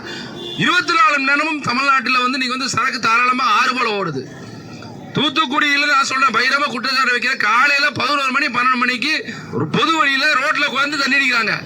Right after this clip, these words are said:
இல்லைன்னு சொல்ல சொல்லுங்க பாப்போம். ஆக மக்கள், காவல்துறை என்ன செய்யுது?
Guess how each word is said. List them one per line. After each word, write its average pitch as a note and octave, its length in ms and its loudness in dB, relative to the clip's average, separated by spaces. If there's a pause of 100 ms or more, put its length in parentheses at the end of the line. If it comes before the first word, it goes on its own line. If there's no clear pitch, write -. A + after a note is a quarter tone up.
இல்லைன்னு C#4+ 300 -2
சொல்ல C4 160 2
சொல்லுங்க B3+ 240 0
பாப்போம். B3 300 -6 (760)
ஆக - 160 0 (600)
மக்கள், C#4+ 420 0
காவல்துறை D#4+ 480 2
என்ன C#4+ 140 0
செய்யுது? B3+ 320 0